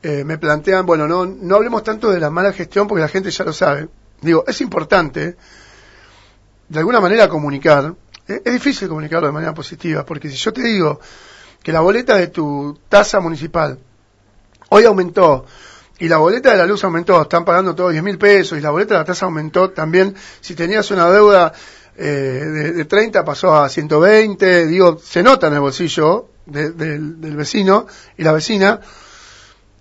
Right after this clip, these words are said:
Si yo te cuento que el, el último presupuesto pasó de cinco mil millones de pesos a nueve mil millones de pesos,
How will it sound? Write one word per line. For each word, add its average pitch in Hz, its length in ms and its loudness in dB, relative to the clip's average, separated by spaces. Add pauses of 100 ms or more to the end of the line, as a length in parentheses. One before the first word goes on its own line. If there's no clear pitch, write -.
Si 170 100 -10
yo 185 140 0
te 254 100 -2
cuento 254 320 2
que 151 120 -2
el, 147 280 -4
el 175 100 0
último 220 260 -2
presupuesto 202 440 -4
pasó 190 300 -2
de 170 80 0
cinco 160 340 -4
mil 254 180 0
millones 208 340 0
de 180 60 0
pesos 165 300 -4
a 160 80 -2
nueve 196 280 4
mil 277 160 2
millones 190 280 -2
de 175 60 -4
pesos, 170 440 -4